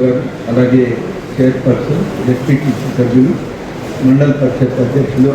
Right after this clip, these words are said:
అందరూ హాజరు కావడం జరిగింది. సర్వసభ్య సమావేశం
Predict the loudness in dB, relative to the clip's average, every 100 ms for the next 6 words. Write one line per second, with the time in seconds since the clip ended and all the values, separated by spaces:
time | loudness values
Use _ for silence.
0 | 2 2 2 0 0 -2 -2 -2 -2 0
1 | 0 0 -4 -6 -8 -8 -8 -8 -8 -8
2 | -6 -6 -6 -6 -6 -6 -6 -4 0 2
3 | 2 2 2 2 2 2 2 2 2 2
4 | 2